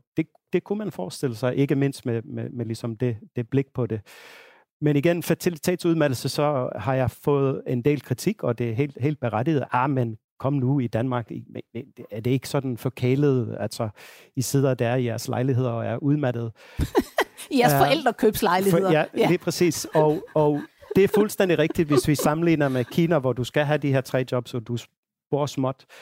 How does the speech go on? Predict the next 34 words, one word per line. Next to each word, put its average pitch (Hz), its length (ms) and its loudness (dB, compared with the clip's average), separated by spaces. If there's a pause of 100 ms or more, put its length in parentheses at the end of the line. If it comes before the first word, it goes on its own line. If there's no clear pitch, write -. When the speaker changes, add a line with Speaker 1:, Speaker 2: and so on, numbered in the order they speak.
(240)
Speaker 1:
Men 156 300 2
udmattelse 180 540 2
har 147 420 -2
virkelig 175 320 0
mange 156 220 -2
betydninger. 147 480 -2
Det 127 80 -4
er 143 60 0
ikke 160 120 -8
kun 185 180 0
den 160 160 2
der 143 100 4
fysiske, 160 680 -2
jeg 127 120 -2
skal 127 380 -4
arbejde, 143 560 -2
øh, 120 460 -2
nitten 143 340 -2
timer 139 260 0
om 113 140 -6
dagen. 139 500 -4
Det 147 60 2
er 151 40 2
en 131 120 -2
del 160 220 2
af 120 100 0
det. 123 160 -4 (460)
Men 147 220 0
præstationssamfundet - 2000 -4
er 135 100 0
jo 143 160 2
lige 160 140 0
præcis - 520 -2
en, 127 360 -2